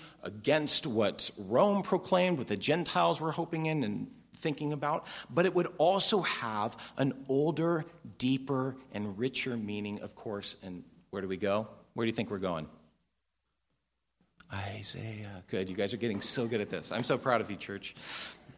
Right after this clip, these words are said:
Again, it is Isaiah the prophet. Uh, next time you can just say that and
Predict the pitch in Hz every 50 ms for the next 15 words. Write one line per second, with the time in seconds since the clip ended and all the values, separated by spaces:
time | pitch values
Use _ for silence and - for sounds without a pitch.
0 | - - - - - - - - - - 143 143 143 143 147 156 139 120 117 127
1 | 131 123 120 110 131 120 110 104 107 110 104 101 104 - - 98 92 90 - 92
2 | 92 - - - - _ _ _ _ _ _ _ _ _ _ - - - 90 101
3 | 107 107 - - 113 101 98 95 98 95 90 87 - - 90 90 85 85 85 85
4 | 85 - - 80 80 85